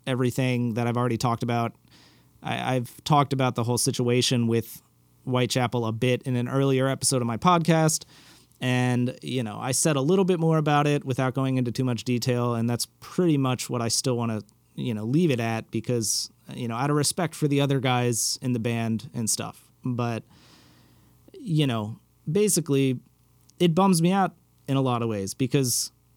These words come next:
I love that band and I love the music. And for me, I'm a very emotional person, despite how <laughs> I play drums and stuff, I guess. But,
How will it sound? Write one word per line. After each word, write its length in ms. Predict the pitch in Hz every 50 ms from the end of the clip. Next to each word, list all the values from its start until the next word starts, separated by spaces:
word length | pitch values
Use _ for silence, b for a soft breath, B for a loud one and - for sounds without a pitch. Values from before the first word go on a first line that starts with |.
| _ _ _ _ _ -
I 100 | 165 175
love 280 | 175 156 160 190 165
that 180 | 120 107 98 95
band 340 | 107 101 92 - 85 85 -
and 140 | - 127 127
I 60 | 127
love 540 | 127 131 135 135 143 151 151 156 156 147 135
the 80 | 135 139
music. 500 | 135 131 143 160 151 - 98 92 - - _ _ _ _ -
And 500 | 123 123 123 127 127 123 123 123 120 - - _ _ _ _ _ - - _ _ _ _ - - - _ _ - -
for 180 | - - 156
me, 260 | 151 156 180 196 196 180
I'm 180 | 151 147 151
a 60 | 151
very 280 | 135 143 160 175 160 143
emotional 560 | 131 131 139 147 160 147 - 156 147 139 127
person, 560 | - - - 156 165 151 - 131 123 120 127
despite 420 | 120 120 - - - 135 131 127 -
how 320 | 110 127 117 113 117 120 110 - - -
<laughs> 160 | - - -
I 120 | 170 143
play 200 | 127 - 156 143
drums 460 | 139 127 127 143 147 139 131 123 110 117
and 140 | 120 117
stuff, 320 | - - 131 127 123 - 123
I 60 | 123
guess. 340 | 117 123 120 123 123 - -
But, 300 | - 123 123 120 117